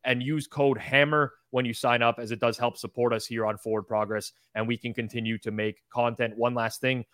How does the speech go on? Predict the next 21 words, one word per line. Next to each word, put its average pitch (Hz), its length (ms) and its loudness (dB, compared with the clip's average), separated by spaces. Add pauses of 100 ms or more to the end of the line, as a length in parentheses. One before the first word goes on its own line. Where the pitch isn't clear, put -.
(140)
always 123 320 2
bet 110 200 2
responsibly. 98 680 -6 (260)
Obviously, 117 640 4 (640)
all 139 120 6
of 131 80 4
us 127 160 8
like 120 200 6
betting. 131 400 6
That's 117 200 2
why 123 120 8
we're 117 100 6
watching 123 340 6
this 120 140 -4
content. 120 360 0
That's 117 120 -2
why 120 80 0
we're 107 120 2
producing 147 440 0
this 139 160 -2
content, 127 400 0